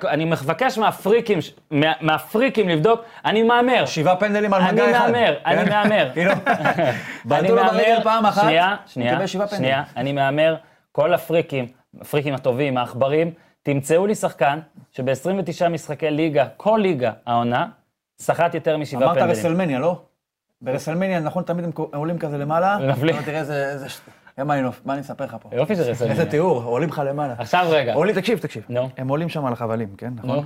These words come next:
Speaker 2: או שיש סולמות כאלה, וכלובים, כל
Speaker 1: נו.
Speaker 2: השטויות האלה, מה שאתה רואה.
Speaker 1: אני, אני
Speaker 2: עכשיו הסתבכתי עם כל הזה.
Speaker 1: כן.
Speaker 2: קופצים, נופלים, עכשיו אתה רואה שהוא נופל, בתכלס עם המרפק, איזה חצי מטר מהבן אדם.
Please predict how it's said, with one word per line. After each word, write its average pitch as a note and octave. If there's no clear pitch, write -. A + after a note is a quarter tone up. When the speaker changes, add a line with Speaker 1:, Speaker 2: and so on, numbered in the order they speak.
Speaker 2:
או A2+
שיש B2+
סולמות B2+
כאלה, G#2
וכלובים, A#2+
כל C#3
Speaker 1:
נו. D3+
Speaker 2:
השטויות C3+
האלה, A#2+
מה B2+
שאתה -
רואה. B2
Speaker 1:
אני, B2
אני F2
Speaker 2:
עכשיו C3
הסתבכתי B2+
עם A2+
כל B2+
הזה. A2
Speaker 1:
כן. B2
Speaker 2:
קופצים, G3
נופלים, G3+
עכשיו F#3
אתה G#3+
רואה D4+
שהוא C#4+
נופל, C4
בתכלס G#3
עם F#3+
המרפק, F#3
איזה D3
חצי F#3+
מטר E3+
מהבן B2+
אדם. A#2